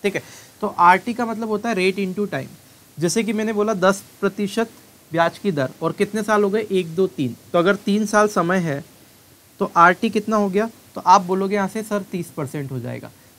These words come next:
तो सीधे मैं क्या करूँगा, दस हज़ार का तीस परसेंट निकाल दिया करता था, और दस हज़ार का तीस परसेंट जो आता था, तीन हज़ार रुपये आता था। आप देखेंगे हज़ार, हज़ार,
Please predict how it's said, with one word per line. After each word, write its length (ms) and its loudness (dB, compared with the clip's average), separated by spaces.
तो 60 -4
सीधे 320 -2
मैं 140 -6
क्या 100 -2
करूँगा, 320 -4
दस 200 -4
हज़ार 220 0
का 120 -4
तीस 220 -6
परसेंट 360 -6
निकाल 300 -4
दिया 120 -4
करता 260 -6
था, 100 -8
और 100 -4
दस 200 -6
हज़ार 220 -8
का 120 -8
तीस 200 -8
परसेंट 360 -10
जो 80 -6
आता 160 -6
था, 120 -10
तीन 220 -8
हज़ार 220 -4
रुपये 240 -4
आता 160 -4
था। 160 -6
आप 120 6
देखेंगे 400 -2
हज़ार, 380 -2
हज़ार, 400 0